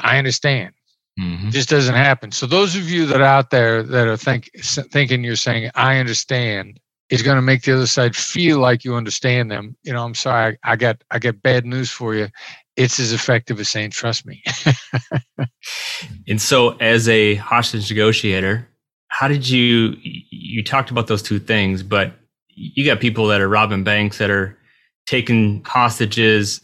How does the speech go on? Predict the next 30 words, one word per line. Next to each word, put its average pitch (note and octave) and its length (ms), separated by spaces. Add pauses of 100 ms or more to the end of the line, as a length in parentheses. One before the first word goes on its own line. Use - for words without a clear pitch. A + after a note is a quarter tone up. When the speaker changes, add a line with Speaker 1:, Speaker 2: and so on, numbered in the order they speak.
(160)
Speaker 2:
How - 300
did F3+ 200
you A#2 120
make G#2 320
that G#2 160
first G#2+ 400
impression G2 760
count? G#2 460 (560)
Speaker 1:
First - 340
of F#3+ 60
all, F3+ 80
it's - 120
your C#3+ 100
tone D3 240
of A2+ 120
voice. - 580 (640)
You E3 80
know, D3+ 60
one E3+ 180
of F3+ 80
the B2+ 80
things D#3+ 240
that C3+ 80
we C3+ 160
teach C3+ 480
in A#2+ 80
the A#2+ 60
Black C#3+ 260
Swan C#3 340
method A#2+ 380